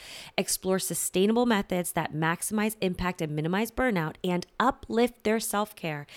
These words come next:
in a manner that will support their labor and healing. We created the Disruptors Leadership Academy because we know how lonely and how deep the burnout can be. And yet this work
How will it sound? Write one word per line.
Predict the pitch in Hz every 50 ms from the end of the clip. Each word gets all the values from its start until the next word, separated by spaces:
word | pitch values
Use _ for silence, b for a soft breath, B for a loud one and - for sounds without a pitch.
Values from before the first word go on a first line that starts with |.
| B B 175 B -
in | 190
a | 190 175
manner | 175 175 185 185 190 208 220
that | 196 190 - 175
will | 165
support | - - 165 - - 165 165 - -
their | - 208 202
labor | 180 170 160 160 160 170 170 - - -
and | 160 160 160 160 160
healing. | - - - - 160 151 143 139 135 - - - _ B B B B B B B B 156
We | 156 214 254 262
created | - - 277 254 240 220 220 226
the | 196 196
Disruptors | 180 185 - - 180 175 - - 190 190 160
Leadership | 175 175 170 180 - 185 -
Academy | 175 - - 165 160 160 160 165
because | 156 160 156 - - 160 143
we | 160 160 180 208 226 233
know | 214 190 185 185 180 180 208 247
how | 226 - 220
lonely | 208 185 160 160 160 165 170 180 196 214 202 -
and | - 175 160
how | 165 165 156 147 -
deep | - 180 190 185 - _ _ -
the | -
burnout | - - 160 160 156 156 151 - -
can | - 165 151
be. | 143 151 151 143 135 - B B B B B B
And | 185 180 175 175
yet | 185 208 214 - 180 151
this | - 196 233 233 - - -
work | 202 226 214 185 - -